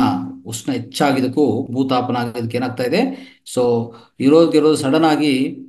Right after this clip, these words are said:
ಮಳೆ ಒಂದೇ, ಒಂದೇ ಪ್ರದೇಶದಲ್ಲಿ ಹೆಚ್ಚು ಮಳೆ ಬರೋದು, ಇನ್ನೊಂದು ಪ್ರದೇಶದಲ್ಲಿ ಮಳೆನೇ ಇಲ್ಲ ಇರೋದು, ಆ, ಮಳೆ ಬರ್ತಾನೆ ಇಲ್ಲ ನೋಡ್ತಾ ಇದ್ರೆ. ಆ ರೀತಿಯಲ್ಲಿ ಹೆಚ್ಚು ಈ ಋತುಪವನ, ಋತುಪವನಗಳಿಂದ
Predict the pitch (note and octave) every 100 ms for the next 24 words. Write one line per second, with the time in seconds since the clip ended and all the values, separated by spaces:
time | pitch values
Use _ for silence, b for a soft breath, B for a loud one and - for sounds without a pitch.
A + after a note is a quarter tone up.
0 | _ - A#2+ D3 B2+ B2+ C#3 D#3+ E3 C3+
1 | C#3+ D#3+ D#3+ C#3 C#3 C#3+ C3 C3 - -
2 | C#3+ C3+ B2+ A#2+ B2 B2+ - _ - C#3
3 | D3 C#3+ C#3 D#3+ D#3 D#3 D3 A2+ C3+ D#3+
4 | D3 C3+ B2+ A2+ A#2+ - C3 F3 - C#3
5 | D#3 C#3 D3+ F3 A#2+ - - _ _ _
6 | C3+ C3+ C#3 C3+ F#2 - _ _ _ -
7 | C#3 C#3 B2 G#2+ F2+ - - _ - C#3+
8 | C#3+ - F#3+ E3+ - C#3 C3 C3+ D3 D#3
9 | D3 C#3+ C3+ B2 C3 C#3+ C#3 C3+ C3 C3